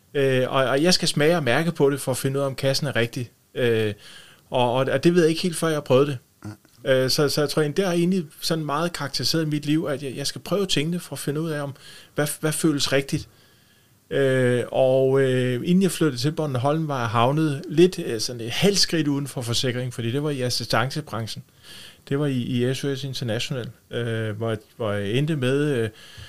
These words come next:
Speaker 1: til sidst at sidde med, med fem hundrede medarbejdere, og, og medarbejdere i Danmark, Norge og Sverige. Øh, og det faldt lidt sammen med, at vi også lige havde fået, fået børn. Øh, så jeg rejste meget,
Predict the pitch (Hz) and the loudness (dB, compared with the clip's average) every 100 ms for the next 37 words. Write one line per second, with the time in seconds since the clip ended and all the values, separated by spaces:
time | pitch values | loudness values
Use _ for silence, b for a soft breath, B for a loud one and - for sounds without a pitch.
0 | B - 120 - 143 - 117 147 151 127 | B -8 -4 -2 -2 -2 0 0 2 0
1 | 107 117 110 151 143 135 120 123 143 127 | -2 -4 -2 0 0 0 0 0 0 -2
2 | 117 107 104 113 107 107 113 120 135 131 | -4 -4 -6 -4 -4 -4 -4 -2 -2 -2
3 | 113 110 120 139 139 120 127 139 - 123 | -6 -2 -4 -4 -6 -6 -4 -4 -2 -2
4 | 123 135 120 _ 117 113 104 95 92 B | -2 -6 -10 _ -4 -2 0 -2 -6 B
5 | B B 120 135 131 143 123 139 - 131 | B B -6 -4 0 0 0 -2 0 0
6 | 135 127 127 107 117 - 147 131 113 - | 0 -4 -4 -4 -4 -4 -2 -2 -2 -2
7 | 98 95 90 - 110 98 143 156 170 B | -4 -4 -8 -8 -4 0 2 2 -2 B
8 | B B B B B - 123 117 - 139 | B B B B B -6 -2 -2 0 0
9 | 139 123 - 98 120 - 160 131 135 135 | -2 -6 -8 -2 -2 -2 -2 -2 -4 -6